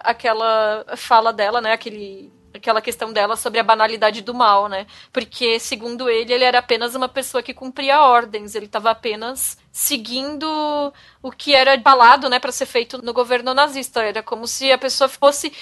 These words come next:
isenta de qualquer ideologia e de qualquer pensamento próprio em relação às práticas, apenas cumpria ordens. E aí vem toda essa questão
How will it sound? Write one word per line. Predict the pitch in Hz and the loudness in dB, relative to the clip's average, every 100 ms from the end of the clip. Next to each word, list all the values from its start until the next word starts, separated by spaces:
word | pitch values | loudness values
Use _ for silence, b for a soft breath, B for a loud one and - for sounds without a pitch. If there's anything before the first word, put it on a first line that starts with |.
| B - | B -8
isenta | 277 269 302 381 392 | 0 2 2 0 -4
de | |
qualquer | 330 - 330 302 | 0 2 4 2
ideologia | 277 320 294 294 - 269 277 320 311 | 4 6 6 4 0 -2 2 4 4
e | 294 | 0
de | 262 285 | -4 0
qualquer | 294 285 277 | 0 2 0
pensamento | 302 294 302 269 277 | 0 0 2 2 0
próprio | 302 269 254 302 | 2 4 4 -2
em | |
relação | 285 294 294 294 277 | 0 2 2 2 2
às | 302 | 2
práticas, | - 247 233 - 214 - | 6 4 4 -6 -10 -8
apenas | - - 240 247 | -4 0 0 0
cumpria | - 254 277 277 262 | -8 -10 2 6 8
ordens. | 220 214 208 196 | 6 4 -6 -6
E | 214 | -4
aí | 208 220 | -4 -2
vem | 240 | -4
toda | 240 240 | -4 -2
essa | 240 269 | -2 -2
questão | 262 - 240 | -6 -4 -4